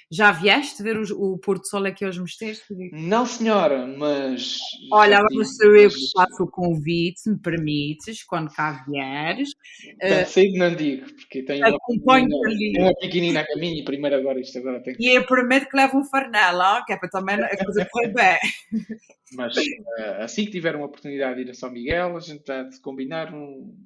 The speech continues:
Speaker 2: um
Speaker 1: Vamos
Speaker 2: encontro,
Speaker 1: lá ver um
Speaker 2: jantar.
Speaker 1: pouco nos mosteiros, eh,
Speaker 2: Garantidamente,
Speaker 1: garantidamente.
Speaker 2: garantidamente. Eu até conheço um fotógrafo capaz de me tirar uma foto.
Speaker 1: É capaz, é capaz. Tu, tu precisas que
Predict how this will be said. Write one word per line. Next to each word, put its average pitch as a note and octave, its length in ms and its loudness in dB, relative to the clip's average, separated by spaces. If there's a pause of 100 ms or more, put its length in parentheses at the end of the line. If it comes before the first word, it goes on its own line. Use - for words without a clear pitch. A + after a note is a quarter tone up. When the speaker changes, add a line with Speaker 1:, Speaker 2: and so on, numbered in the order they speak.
(160)
Speaker 2:
um C3+ 120 -12
Speaker 1:
Vamos F#3 300 2
Speaker 2:
encontro, D3+ 200 -8
Speaker 1:
lá G3 140 8
ver F#3 60 -2
um F#3+ 140 -2
Speaker 2:
jantar. D#3 320 2 (160)
Speaker 1:
pouco G3+ 180 -4
nos E3+ 160 -8
mosteiros, F3 880 -2
eh, - 40 -2
Speaker 2:
Garantidamente, D3 800 -2 (300)
Speaker 1:
garantidamente. - 0 -
Speaker 2:
garantidamente. C3+ 640 -8
Eu E3 140 2
até F3 180 4
conheço G3+ 380 0
um F#3+ 40 -2
fotógrafo A#3 480 -6
capaz G#3+ 320 -6
de G#3 60 -14
me G3 80 -10
tirar G3+ 260 -6
uma F3+ 140 -10
foto. - 240 -20 (300)
Speaker 1:
É F#3 160 2
capaz, F3+ 420 0 (100)
é C#3+ 120 -6
capaz. D3 400 -8 (280)
Tu, F3 300 0
tu F3+ 120 -2 (100)
precisas A3+ 420 -6
que - 100 -20